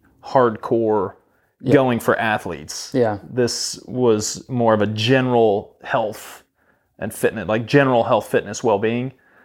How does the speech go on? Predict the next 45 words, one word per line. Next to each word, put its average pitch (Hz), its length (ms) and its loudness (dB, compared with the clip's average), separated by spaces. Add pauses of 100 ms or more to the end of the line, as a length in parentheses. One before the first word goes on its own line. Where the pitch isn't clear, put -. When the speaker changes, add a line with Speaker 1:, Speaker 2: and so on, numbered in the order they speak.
(200)
Speaker 1:
um, 101 200 -2
was 110 260 4
the 107 100 0
target 117 340 2
market. 113 300 0
Like, 113 140 -2
how 123 200 2
do 117 80 0
we 117 120 0
help 110 240 4
Speaker 2:
Yeah. - 120 -12
Speaker 1:
the, 110 180 -2 (100)
the 131 120 0
greatest 117 400 4
number 110 240 0
of 92 100 -6
people, 113 360 0
uh, 98 220 2
improve, 113 760 -4 (240)
uh, - 200 -6
how 117 240 0
they 92 160 -2
feel? 123 440 -4 (600)
Um, 95 500 0 (180)
so - 600 2
the - 80 -10
stuff - 300 -2
we're 101 80 -6
about 135 340 0
to 120 80 -10
say 104 540 -2
is 107 280 -8 (260)
in 120 160 -6
our 151 220 6
regards 120 540 4 (160)
as 127 560 -2
coaches 131 460 0
and 95 180 -8
athletes. 117 680 -10 (560)
Speaker 2:
Yeah, 143 120 -6
don't 135 180 -2
try 127 140 -4
to 110 60 -6
hold 107 180 -8
my, 95 80 -12